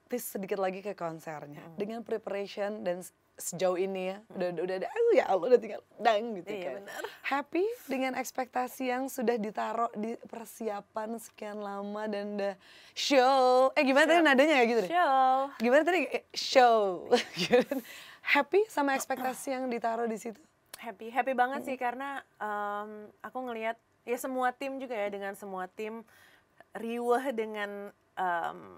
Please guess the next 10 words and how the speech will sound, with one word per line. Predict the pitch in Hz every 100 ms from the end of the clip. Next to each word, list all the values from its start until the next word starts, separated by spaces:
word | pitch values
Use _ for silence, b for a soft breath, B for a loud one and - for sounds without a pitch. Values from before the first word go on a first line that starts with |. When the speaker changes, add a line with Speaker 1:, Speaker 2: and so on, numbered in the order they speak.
| -
Speaker 2:
ekspertisnya | - 208 - 208 214 208 208
masing-masing. | 190 202 - 214 214 185 214
Speaker 1:
Mm-mm, | 226
Speaker 2:
Itu | 185
Speaker 1:
mm-mm. | 226
Speaker 2:
tuh | 254
aku | 240
kayak | 254 220 202
ngeliatin | 185 180 175 175 175 175 175 175 _ b b b b b _ _ _
ya | -